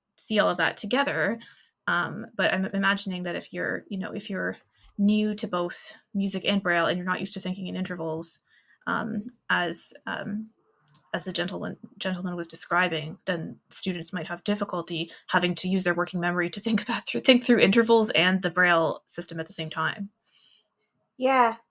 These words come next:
Speaker 2: and it kinda comes back to you have to learn both ways. Like, it was a long time before I even understood about lines and spaces.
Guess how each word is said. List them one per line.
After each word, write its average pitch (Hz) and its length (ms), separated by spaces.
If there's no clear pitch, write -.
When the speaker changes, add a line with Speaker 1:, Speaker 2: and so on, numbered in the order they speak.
Speaker 2:
and 285 120
it 294 140
kinda 370 240
comes 320 280
back 277 320
to 247 320
you 247 140
have 294 300
to 311 100
learn 254 300
both 233 320
ways. 233 360
Like, 214 220
it 240 100
was 277 160
a 269 80
long 247 360
time 240 240
before 220 340
I 214 80
even 220 320
understood 214 520
about 202 280
lines 208 340
and 185 160
spaces. 196 680